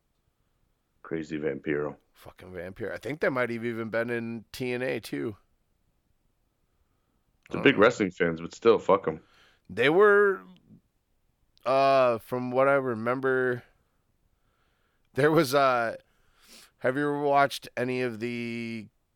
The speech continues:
Speaker 2: kayfabe commentary, like, shoot interviews with wrestlers and shit?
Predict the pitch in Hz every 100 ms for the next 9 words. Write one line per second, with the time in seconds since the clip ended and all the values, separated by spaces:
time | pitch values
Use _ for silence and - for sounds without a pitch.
0 | - - 113 - - 117 110 - 120 107
1 | 110 117 110 107 101 98 92 - - 107
2 | 110 113 107 117 120 117 - 107 107 117
3 | 113 - 120 117 113 120 117 127 127 -